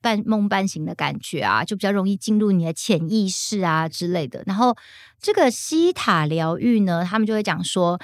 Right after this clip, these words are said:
你去上这个课程，他就教你怎么样用西塔疗愈来疗愈你自己或别人。比如说他们说什么，他们上课的时候呢，就会跟同学互相练习，然后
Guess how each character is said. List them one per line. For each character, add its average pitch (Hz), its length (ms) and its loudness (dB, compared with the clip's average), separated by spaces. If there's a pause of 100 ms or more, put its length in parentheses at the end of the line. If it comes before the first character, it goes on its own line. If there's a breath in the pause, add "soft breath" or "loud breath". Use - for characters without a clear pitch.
(160 loud breath)
你 233 120 4
去 302 160 2
上 330 300 2
这 285 80 0
个 254 140 2
课 247 200 0
程， 190 200 -2
他 202 100 -2
就 247 80 2
教 247 240 0
你 220 140 2
怎 180 160 -4
么 170 80 -2
样 202 240 0 (340 loud breath)
用 208 540 0 (160)
西 359 460 0
塔 - 400 0 (140)
疗 175 320 0
愈 262 160 4
来 170 120 0
疗 185 280 0
愈 254 180 4
你 196 420 4
自 285 160 -2
己 - 220 -8
或 - 180 0
别 156 280 -2
人。 160 240 0 (280 loud breath)
比 240 120 2
如 254 80 4
说 330 160 2
他 330 100 4
们 294 100 2
说 294 160 -2
什 262 80 0
么， 196 140 -2
他 220 100 -2
们 254 120 4
上 294 320 2
课 277 180 2
的 220 100 4
时 170 220 -4
候 202 220 0
呢， 175 160 0
就 202 120 -2
会 196 220 2 (240 loud breath)
跟 302 180 0
同 233 160 2
学 190 140 -2
互 226 160 0
相 208 240 0
练 214 220 2
习， - 280 -10
然 190 80 -6
后 214 220 2